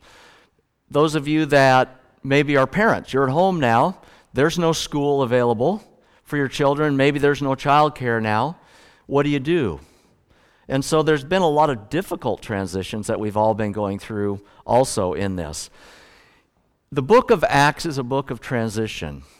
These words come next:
It's the study of how we go from old covenant to new covenant, from an age of law to an age of grace, from God's people, the Jewish people,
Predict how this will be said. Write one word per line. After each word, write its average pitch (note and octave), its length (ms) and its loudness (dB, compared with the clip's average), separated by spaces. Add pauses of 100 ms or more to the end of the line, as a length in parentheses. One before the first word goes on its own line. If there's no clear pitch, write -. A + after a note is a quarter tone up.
(140)
It's - 480 -2
the C3 140 -4
study E3+ 540 4
of C3+ 100 2
how C#3 260 4
we C#3 140 0
go C3+ 260 2
from B2+ 400 -2
old D#3+ 300 0
covenant D3+ 680 0 (300)
to C#3 140 -8
new C#3 180 -2
covenant, F2 500 -4
from C3 580 0
an B2 200 -2 (480)
age D3+ 300 0
of A#2 160 -4
law A#2+ 680 2 (640)
to C#3+ 160 -2
an C#3 80 -2
age C#3+ 340 -2
of A2+ 140 -4
grace, A2 560 -4 (380)
from C#3 360 0 (200)
God's D#3+ 400 2
people, E3 440 -6
the B2+ 240 -6
Jewish C#3 720 -4 (400)
people, C3+ 560 -2